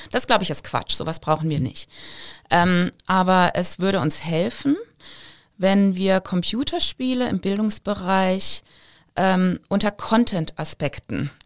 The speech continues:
sage ich jetzt mal, betrachten würden. Also so, wie ich mich ja dafür interessiere, wie Unterrichtsstoff in Büchern, in Schulbüchern aufbereitet ist, ähm, interessiere ich mich oder sollte ich mich auch als Lehrkraft dafür interessieren,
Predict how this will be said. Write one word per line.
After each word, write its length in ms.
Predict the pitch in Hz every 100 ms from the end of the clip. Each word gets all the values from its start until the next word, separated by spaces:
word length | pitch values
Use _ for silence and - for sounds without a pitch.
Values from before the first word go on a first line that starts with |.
| -
sage 220 | 143 139
ich 80 | -
jetzt 200 | - 165
mal, 260 | 147 135
betrachten 580 | - - 135 - - 143
würden. 380 | 127 131 147 - - - - -
Also 160 | 170 175
so, 520 | 175 180 196 254 269
wie 220 | 254 185 -
ich 260 | 180 -
mich 160 | 185 175
ja 100 | 175
dafür 280 | 175 - 170
interessiere, 680 | - 160 - 196 240 254 240
wie 220 | 185 180
Unterrichtsstoff 720 | - 175 180 175 - 160 165
in 160 | - 151
Büchern, 420 | 208 302 262 165
in 120 | 147
Schulbüchern 600 | - - 269 254 160 143
aufbereitet 760 | - 147 - 143 135 - - 170
ist, 360 | 190 254 - - - - - - -
ähm, 440 | - 185 190 185 - - _ _ _ _ _ _ _ _ _
interessiere 640 | 185 - 175 - 196 226
ich 200 | - 262
mich 160 | 269 -
oder 160 | 170
sollte 300 | 170 165 180
ich 100 | 214
mich 180 | 214 208
auch 160 | - 196
als 160 | 185
Lehrkraft 340 | 180 175 - -
dafür 220 | 190 190
interessieren, 520 | 190 196 - 202 202